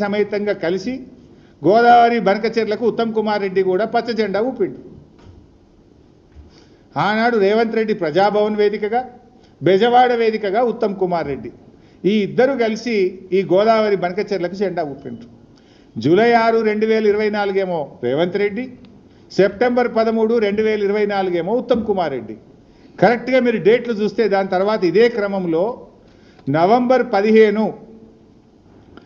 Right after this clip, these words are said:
రెండు వేల ఇరవై నాలుగు నాడు ఆంధ్రప్రదేశ్ ముఖ్యమంత్రి చంద్రబాబు నాయుడు గారు ఇది నిర్మలా సీతారామన్ గారికి లెటర్ రాసిండ్రు. మీరు కలవంగానే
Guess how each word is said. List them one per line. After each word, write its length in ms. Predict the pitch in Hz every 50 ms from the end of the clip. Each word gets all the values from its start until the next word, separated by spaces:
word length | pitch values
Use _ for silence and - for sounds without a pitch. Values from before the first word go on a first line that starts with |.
| - - - 139
రెండు 180 | 170 196 226 247 247 254
వేల 120 | 254 240 214 202
ఇరవై 180 | 214 226 226 220 220
నాలుగు 220 | 214 208 202 208 202 190
నాడు 200 | 196 202 220 196 175 180 196 - - - - - - - - - 156 160 185
ఆంధ్రప్రదేశ్ 560 | 220 233 247 233 233 226 214 208 214 208 196 - 185
ముఖ్యమంత్రి 500 | - - 202 202 196 185 185 208 208 196 165 156 185 - - - - -
చంద్రబాబు 460 | 175 180 185 214 208 214 214 208 202 196
నాయుడు 200 | 196 190 185 175 175
గారు 140 | 180 175 180 196
ఇది 160 | 180 196 208 180 160 165 196 - - - - - - - - - - - 139
నిర్మలా 300 | 165 196 214 240 247 254 247 214
సీతారామన్ 500 | 214 190 214 202 196 190 180 180 180 180
గారికి 220 | 170 160 170 - 240
లెటర్ 220 | 220 185 180 156 147
రాసిండ్రు. 360 | 131 113 - 120 107 117 - - - - - - - - - - - - 143
మీరు 120 | 165 175 165
కలవంగానే 380 | 175 208 247 262 269 269 226